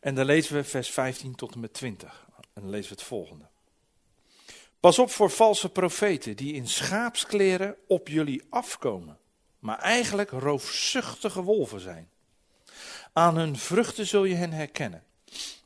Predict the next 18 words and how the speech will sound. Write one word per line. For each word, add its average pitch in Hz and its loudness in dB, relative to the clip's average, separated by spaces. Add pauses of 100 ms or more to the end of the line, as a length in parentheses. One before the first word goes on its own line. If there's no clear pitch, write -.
Men 143 6
plukt 156 -2
toch - -2
geen 135 -4
druiven 165 4
van 135 -4
doornenstruiken 143 0
of 131 -6
vijgen 151 0
van 135 -8
distels? 160 -6 (680)
Zo 190 6
draagt 185 4
elke 233 2
goede 196 0
boom 180 4
goede 190 -2
vruchten, 143 -6